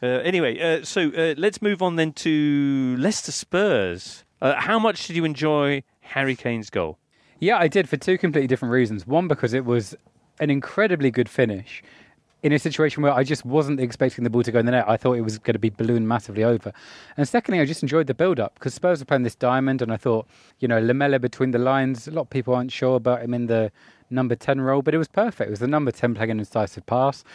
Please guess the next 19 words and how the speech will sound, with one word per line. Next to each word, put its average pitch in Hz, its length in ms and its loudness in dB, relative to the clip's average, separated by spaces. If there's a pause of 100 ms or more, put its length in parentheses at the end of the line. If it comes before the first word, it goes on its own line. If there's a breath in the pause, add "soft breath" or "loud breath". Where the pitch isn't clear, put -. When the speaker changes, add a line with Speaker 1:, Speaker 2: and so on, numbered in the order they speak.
(240 loud breath)
Speaker 2:
the - 60 -14
second 143 340 -2
striker 123 300 0
making 117 300 0
a 101 40 -4
run 131 360 2
and 110 100 -4
a 107 220 -6
lovely 131 260 0
little 120 180 -2
back 113 220 -2
heel, 139 300 0 (400 loud breath)
and 143 120 0
Kane 147 300 0
with 143 120 0
the 147 60 -2
clinical 151 380 -2
finishing. 165 420 -2
So, 110 240 2